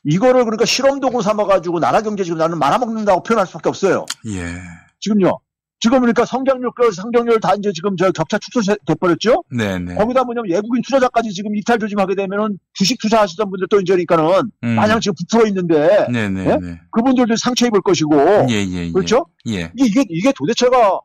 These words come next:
Speaker 1: 한 나라 경제 정책을 책임지시는 분이 이렇게
Speaker 2: 아.
Speaker 1: 무책임할 수가 있어요?
Speaker 2: 홍남기 부총리.
Speaker 1: 제가,
Speaker 2: 예.
Speaker 1: 제가 방송에서 이, 그, 저 이 차 선별지원금이 실패했다는 근거를 지-,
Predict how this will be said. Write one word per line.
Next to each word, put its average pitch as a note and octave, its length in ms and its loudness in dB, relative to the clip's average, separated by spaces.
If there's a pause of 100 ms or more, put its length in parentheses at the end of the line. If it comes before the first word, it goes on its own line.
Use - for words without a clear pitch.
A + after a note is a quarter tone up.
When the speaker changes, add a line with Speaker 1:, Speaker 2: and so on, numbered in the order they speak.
(600)
Speaker 1:
한 B3+ 140 -2
나라 C#4 200 2
경제 F#3+ 280 -4
정책을 G#3 400 0
책임지시는 A3 640 0
분이 D#3+ 640 4
이렇게 B3+ 260 2
Speaker 2:
아. A3+ 80 2
Speaker 1:
무책임할 G#3+ 380 -2
수가 F3+ 180 0
있어요? D3+ 300 -4 (240)
Speaker 2:
홍남기 G2 320 -8
부총리. F#3 280 -2
Speaker 1:
제가, B3 220 2 (240)
Speaker 2:
예. F2+ 260 -10 (140)
Speaker 1:
제가 A3 280 2 (100)
방송에서 A3 500 0 (360)
이, G3+ 520 2
그, F3+ 600 4
저 E3 100 4
이 G3 180 0
차 A#3 140 0
선별지원금이 A3 560 0
실패했다는 A#3 560 0
근거를 G#3+ 640 2
지-, - 160 -6